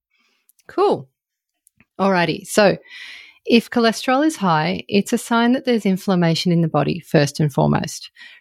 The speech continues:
Remember, the cholesterol isn't the bad guy necessarily. It's been described recently as more the firefighter who goes to put out the fire. It's not the fire itself. So first of all, we need to consider, where's the fire?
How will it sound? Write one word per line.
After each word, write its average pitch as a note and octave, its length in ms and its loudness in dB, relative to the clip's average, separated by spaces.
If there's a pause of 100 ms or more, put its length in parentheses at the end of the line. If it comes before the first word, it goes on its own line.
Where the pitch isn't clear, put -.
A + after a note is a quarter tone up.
Remember, G3+ 560 -2 (180)
the G#3+ 120 2
cholesterol A#3 640 0 (160)
isn't A3+ 440 2
the G3 100 0
bad G3 420 0
guy D#3+ 240 2
necessarily. D3 840 0
It's - 240 0
been A#3+ 260 0
described A3+ 680 -2
recently G3 520 0
as F#3 380 0
more F#3 300 2
the F3+ 80 0
firefighter F#3 920 0
who F3+ 140 0
goes F#3 320 2
to G3 100 -8
put F#3 180 -4
out F#3+ 300 0
the F#3 60 -4
fire. E3 460 0 (160)
It's F#3+ 240 2
not G3 340 0
the G#3+ 80 -6
fire F3+ 400 0
itself. - 580 -2 (540)
So A3 340 0 (160)
first C#4+ 360 0
of C4+ 80 0
all, F3 180 2
we F#3 140 0
need F#3 220 2
to - 80 -8
consider, E3 500 2 (400)
where's D#3+ 300 0
the F3 60 -4
fire? A#3 440 0